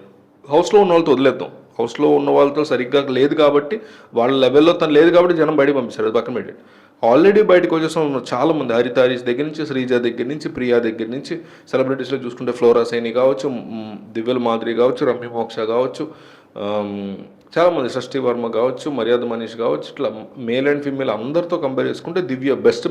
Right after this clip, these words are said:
ప్లేయర్, వరస్ట్ ప్లేయర్, యావరేజ్ ప్లేయర్. ఈ మూడిట్లో ఒకటి కామెంట్ చేయండి. తన గురించి జనం ఏమనుకుంటున్నారు అని దివ్య కామెంట్స్ వస్తుంది,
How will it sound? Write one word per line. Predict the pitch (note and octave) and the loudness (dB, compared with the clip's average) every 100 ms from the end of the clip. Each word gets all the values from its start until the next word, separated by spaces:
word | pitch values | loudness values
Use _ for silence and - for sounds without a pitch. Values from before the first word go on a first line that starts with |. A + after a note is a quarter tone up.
| D#3 | 0
ప్లేయర్, | E3 F#3+ - - - - - | 2 2 -2 -14 -20 -20 -6
వరస్ట్ | G#2+ C#3 - E3+ | 0 0 -2 -4
ప్లేయర్, | E3 E3 F#3 - | 2 4 2 -2
యావరేజ్ | B2 C3 C3 B2+ | 0 2 2 0
ప్లేయర్. | A2 G2+ | -4 -2
ఈ | G#2+ | -2
మూడిట్లో | A#2 A2+ A#2+ C3+ C3+ D3+ | -4 -2 0 0 2 4
ఒకటి | B2+ | 4
కామెంట్ | B2 B2 C3+ B2+ | 2 0 -2 -2
చేయండి. | C#3 F#3+ - - - _ | -2 -2 -6 -16 -20 _
తన | C3+ E3 G#3 | 2 2 2
గురించి | G#3 A#3 A3 | 2 2 -2
జనం | D#3 C3+ C#3 A3 | 0 2 4 2
ఏమనుకుంటున్నారు | F3 E3+ A#3+ A#3 A#3 A3 G#3+ G3 F#3 | 4 4 6 4 2 0 0 4 4
అని | F3 G3+ | 4 2
దివ్య | E3+ D#3+ D#3+ | 0 2 2
కామెంట్స్ | D3 C#3 C#3 C3+ | 2 0 -2 -4
వస్తుంది, | A#2+ - | -10 -8